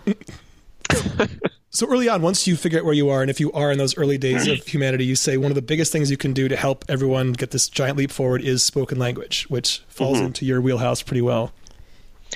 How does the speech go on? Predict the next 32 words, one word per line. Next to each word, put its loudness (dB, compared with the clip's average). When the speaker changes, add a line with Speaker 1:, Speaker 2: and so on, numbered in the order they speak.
Speaker 3:
Yeah, 4
yeah. 2
So -2
there's 2
this, -2
<clears throat> -20
there's 2
these 0
two 4
sort 0
of -2
big 2
phases 0
of 0
humanity -2
where 0
you 0
have, 2
uh, 2
anatomically 0
modern -2
humans, -4
which -2
are 0
humans -2
whose -4
skeletons -2
look -4
like 0
ours 0
and -10
they -4